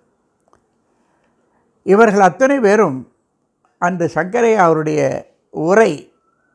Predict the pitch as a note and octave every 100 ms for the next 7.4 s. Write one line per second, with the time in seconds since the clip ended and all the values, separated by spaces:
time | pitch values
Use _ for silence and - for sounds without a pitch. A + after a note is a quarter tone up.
0 | _ _ F3 F3 - A#3 G3+ F#3 E3+ F#3+
1 | F#3 E3+ E3+ D#3 E3 C3+ E3 F#3 F3 A3
2 | D#4 C#4 G#3+ C3 - - - _ _ _
3 | _ _ _ _ _ _ _ _ _ _
4 | _ _ _ - A3+ F4+ G4 E4 C#4 C4+
5 | D#4 A#3 G#3+ G#3 G3 F#3+ - - F#3+ F3
6 | D#3 G3 G#3 A#3 G3+ F3 G3 D3+ - F3+
7 | D3 C#3+ A#2